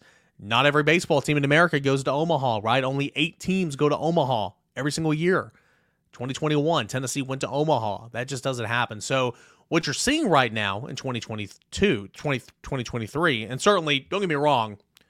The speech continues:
there's some issues, um, but you're seeing the grind and the hustle of a Southeastern Conference schedule. And Tennessee's front-loaded that schedule,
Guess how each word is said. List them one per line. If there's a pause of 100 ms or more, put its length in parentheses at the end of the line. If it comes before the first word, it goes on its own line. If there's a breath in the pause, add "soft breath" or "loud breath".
(260 soft breath)
there's
some
issues, (520 soft breath)
um,
but
you're
seeing
the
grind (200)
and
the
hustle
of
a
Southeastern
Conference
schedule. (460 soft breath)
And
Tennessee's
front-loaded
that
schedule,